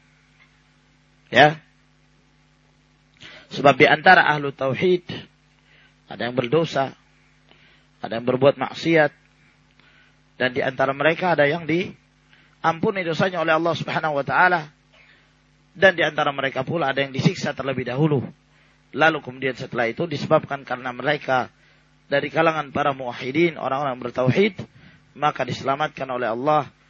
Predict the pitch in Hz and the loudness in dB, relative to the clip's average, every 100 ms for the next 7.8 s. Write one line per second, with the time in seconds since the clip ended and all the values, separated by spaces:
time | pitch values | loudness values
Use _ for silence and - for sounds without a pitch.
0 | _ - 147 135 127 127 120 131 131 131 | _ -6 -6 -4 -6 -6 -4 -6 -6 -12
1 | 120 123 123 120 113 127 135 143 120 - | -10 -4 -2 -4 -10 -12 -6 -6 -6 -4
2 | 135 156 123 - _ _ _ _ _ _ | 2 2 2 -6 _ _ _ _ _ _
3 | _ _ _ 123 143 104 - _ _ - | _ _ _ 0 0 0 -10 _ _ -16
4 | 98 117 117 170 175 - - - _ - | -14 -4 6 6 6 0 -20 -20 _ -6
5 | 139 135 135 175 165 135 131 147 151 143 | -6 -2 -2 -2 -2 -12 -4 0 0 0
6 | 147 135 139 143 147 135 131 131 143 143 | -8 -8 -8 -8 -6 -2 -2 0 0 -2
7 | 131 120 120 143 165 185 208 | -2 -8 -8 -10 -8 2 2